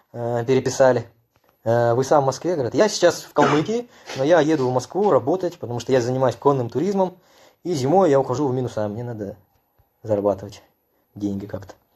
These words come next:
Потому что лошадей надо кормить, а весной мы начинаем конные походы».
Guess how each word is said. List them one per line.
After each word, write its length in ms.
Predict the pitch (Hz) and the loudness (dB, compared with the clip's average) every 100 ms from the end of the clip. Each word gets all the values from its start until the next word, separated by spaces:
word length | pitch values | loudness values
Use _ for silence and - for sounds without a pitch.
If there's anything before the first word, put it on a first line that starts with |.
| - _ | -20 _
Потому 160 | 110 107 | -4 -2
что 100 | 113 | 0
лошадей 320 | 110 127 127 | 0 2 2
надо 180 | 113 110 | 0 -4
кормить, 560 | - 113 151 190 - _ _ _ _ _ _ _ _ _ _ _ _ _ _ _ _ _ _ _ _ - | -2 -2 -2 -4 -8 _ _ _ _ _ _ _ _ _ _ _ _ _ _ _ _ _ _ _ _ -6
а 120 | 110 | -2
весной 300 | 117 160 190 | -2 0 0
мы 100 | 147 | 0
начинаем 380 | 123 123 147 147 | -2 0 0 0
конные 340 | 127 123 117 | -2 -4 -4
походы». 380 | 104 - 101 101 | -8 -10 -12 -14